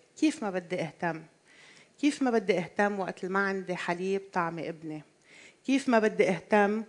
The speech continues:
وقت اللي ما عندي، آه، خبز لف ساندويش لأولادي؟ كيف ما بدي أهتم وقت اللي ما بعرف إذا بكرة في بنزين أو لا، إذا في مدرسة أو لا؟"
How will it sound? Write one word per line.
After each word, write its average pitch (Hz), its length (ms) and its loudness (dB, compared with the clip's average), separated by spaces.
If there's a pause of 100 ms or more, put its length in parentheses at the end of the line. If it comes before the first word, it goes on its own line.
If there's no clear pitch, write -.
وقت 196 300 -2
اللي 190 120 0
ما 214 120 4
عندي، 202 760 2 (120)
آه، 175 400 -4
خبز 190 520 -2 (400)
لف 190 180 -2
ساندويش 180 540 -4
لأولادي؟ 165 500 -4 (400)
كيف 285 220 2
ما 254 80 4
بدي 196 220 2
أهتم 214 440 0
وقت 185 200 -4
اللي 190 120 -12
ما 202 60 2
بعرف 220 320 4
إذا 175 220 -4
بكرة 180 300 -6
في 196 180 -6
بنزين 190 600 -2 (200)
أو 180 140 0
لا، 180 220 4 (100)
إذا 160 140 -6
في 196 200 -8
مدرسة 170 460 -8
أو 156 180 -12
لا؟" 156 160 -8